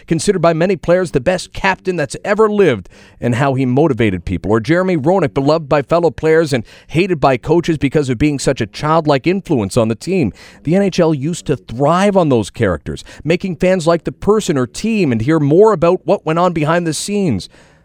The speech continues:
But somewhere it changed into wanting the chase of the records and scoring titles to be the storyline. There's nothing wrong with that per se, except it's overly one-dimensional and eventually the record chase will dry up. Leafs analyst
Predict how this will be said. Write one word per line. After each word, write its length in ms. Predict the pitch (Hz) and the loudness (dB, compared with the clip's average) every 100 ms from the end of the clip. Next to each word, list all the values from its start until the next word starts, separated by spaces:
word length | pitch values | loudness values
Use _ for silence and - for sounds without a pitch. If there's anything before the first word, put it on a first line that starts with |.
| _ | _
But 160 | 135 - | -10 -2
somewhere 360 | 180 202 180 | 0 2 0
it 140 | 139 - | -2 -4
changed 500 | 170 165 120 87 113 | -4 -2 -2 -4 -4
into 220 | 110 107 | -2 -2
wanting 400 | 104 139 160 143 | 0 0 0 -2
the 80 | 107 | -4
chase 400 | - 156 175 - | -4 -4 -4 -4
of 80 | |
the 80 | 139 | -4
records 480 | 135 147 - 90 80 | 0 0 0 -6 -6
and 100 | 92 | -10
scoring 380 | - 156 160 127 | -6 0 0 0
titles 340 | 98 85 76 | -4 -4 -6
to 60 | - | -6
be 120 | 87 | -6
the 80 | 78 | -6
storyline. 680 | - 90 82 71 62 53 - _ _ _ _ | -6 -4 -4 -6 -10 -14 -20 _ _ _ _
There's 160 | - 202 | -8 -4
nothing 300 | 320 294 170 | -4 -4 -2
wrong 340 | 143 135 90 | 2 2 2
with 160 | 78 - | -4 -6
that 240 | 78 82 | -6 -8
per 140 | - 95 | -10 -12
se, 420 | - 170 80 92 - - | -4 -2 -2 -6 -12 -10
except 380 | - - 190 160 | -8 -2 -2 -2
it's 120 | 127 - | -10 -4
overly 320 | 165 180 160 | -4 0 -2
one-dimensional 800 | 104 135 165 127 117 160 - 123 | 0 0 0 0 0 -2 -2 -2
and 80 | 117 | -2
eventually 460 | 104 143 190 165 110 | 0 -2 -2 -4 -4
the 80 | |
record 360 | 101 143 165 123 | -2 -2 -2 -6
chase 320 | - 135 - | -4 -4 -4
will 120 | 120 | -6
dry 340 | 104 117 143 165 | -2 0 2 4
up. 220 | 180 - - - | 2 -2 -14 -6
Leafs 300 | 123 190 185 | -2 0 2
analyst 500 | 185 175 107 107 | 2 2 -2 -6